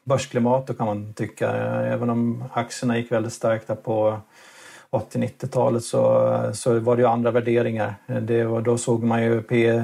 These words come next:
femton som högt, eh, även tjugo. Men nu är det ju, som vi pratade om, eh, trettio och bland annat ibland sextio, sjuttio på,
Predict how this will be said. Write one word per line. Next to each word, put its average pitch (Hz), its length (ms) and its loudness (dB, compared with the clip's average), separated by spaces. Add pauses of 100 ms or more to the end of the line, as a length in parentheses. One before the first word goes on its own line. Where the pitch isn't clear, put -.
(120)
femton 120 560 0
som 117 220 0
högt, - 420 -2
eh, 110 180 4
även 110 340 2
tjugo. 113 500 0
Men 113 180 2
nu 117 240 4
är 117 120 4
det 117 80 4
ju, 113 220 4
som 113 180 -2
vi 110 100 0
pratade 110 360 2
om, 110 160 0
eh, 107 400 2 (800)
trettio 131 480 0
och 117 580 4
bland 120 200 2
annat 117 340 0
ibland 117 320 0
sextio, - 500 -2
sjuttio - 440 -4
på, 117 580 0